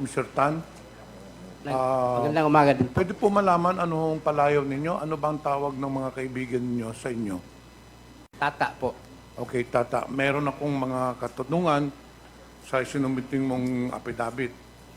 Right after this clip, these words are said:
Speaker 1: Meron po kayong sinumiting affidavit dito sa Quad Committee at kanina po ay binasa po ninyo. Ah, pwede po isa-isahin natin ang mga laman ng affidavit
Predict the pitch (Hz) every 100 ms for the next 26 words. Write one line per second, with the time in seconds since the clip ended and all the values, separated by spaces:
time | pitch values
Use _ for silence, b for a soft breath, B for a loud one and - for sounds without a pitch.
0 | - - - - - - - - - -
1 | - - 156 170 202 170 202 185 196 180
2 | 185 185 170 185 175 170 156 170 165 170
3 | 156 156 - 156 - 151 151 147 143 -
4 | 151 143 - 165 180 180 - 135 135 -
5 | - 127 - 143 147 147 147 156 156 123
6 | 123 127 127 120 127 - 127 123 120 127
7 | 127 104 95 - - - - - - -
8 | - - - - - - 143 135 131 131
9 | 127 151 151 143 147 175 180 156 - 135
10 | - 139 143 143 139 147 156 175 175 -
11 | - - - - - - 135 139 139 135
12 | 135 135 139 147 147 135 139 127 123 120
13 | 139